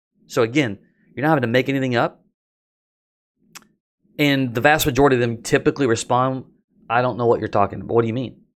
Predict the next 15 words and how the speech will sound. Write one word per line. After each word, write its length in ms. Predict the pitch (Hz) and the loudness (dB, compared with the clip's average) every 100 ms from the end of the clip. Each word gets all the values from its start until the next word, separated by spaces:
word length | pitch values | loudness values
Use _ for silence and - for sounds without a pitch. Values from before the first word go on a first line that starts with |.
| _ _ _ _ _ _ _ - | _ _ _ _ _ _ _ -8
And 80 | 131 | 0
what 120 | 147 | 2
it 80 | 135 | 4
does 240 | 240 214 | 4 4
is 140 | 147 | 2
it 80 | 131 | 0
allows 460 | 123 135 170 220 135 | 2 4 4 2 4
us 160 | 127 - | 2 2
to 100 | 123 | -4
begin 320 | 127 139 143 | 0 0 0
to, 160 | 143 117 | 0 -2
begin 260 | 113 143 | 2 2
to 120 | 123 | 2
get 400 | 113 107 135 147 - _ _ | -4 0 0 0 -6 _ _
into 240 | 131 127 | -8 -4